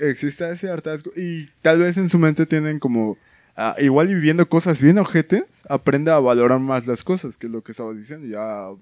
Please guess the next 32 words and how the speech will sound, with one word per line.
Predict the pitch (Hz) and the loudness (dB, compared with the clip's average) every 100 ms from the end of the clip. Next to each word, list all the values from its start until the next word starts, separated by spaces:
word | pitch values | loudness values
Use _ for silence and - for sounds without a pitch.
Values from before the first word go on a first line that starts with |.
| 113 113 | _ -4
va-, | 120 | -4
valoras | 117 127 135 139 131 | 0 2 4 4 2
más | 123 127 123 | 0 -2 0
lo | 117 | -2
que | 120 | 0
es | |
la | 117 110 | -2 0
cama, | 139 139 131 127 | 0 2 2 0
la | 107 | -2
comida | 107 113 120 | -6 -8 -6
y | |
demás. | 113 131 147 _ _ _ _ _ _ _ | -8 -10 -14 _ _ _ _ _ _ _
Pero | 113 | -6
qué | 123 | -4
manera | 165 185 202 | -6 -2 -2
tan | 202 147 131 - | 2 0 0 -4
ojete | 123 - 151 156 185 | -4 0 0 0 0
de | 165 117 107 | 2 2 0
hacértelo | 107 - 147 170 143 | -4 -4 -2 2 4
ver, | 120 165 | 4 2
y | 143 | 0
creo | - 139 156 | 0 2 2
yo | 151 151 | 2 -4
que, | 165 151 135 104 _ _ _ _ _ _ _ _ _ _ _ _ _ _ _ _ _ | -6 -4 -4 -6 _ _ _ _ _ _ _ _ _ _ _ _ _ _ _ _ _
que | 120 | -10
sí | - 160 | -8 -4
tiene | 202 208 | 0 0
que | 196 | 2
haber | 190 180 | 2 2
como | 185 170 135 120 | 0 2 2 2
sangre | 147 180 180 | 0 2 2
fría, | - 143 | 2 2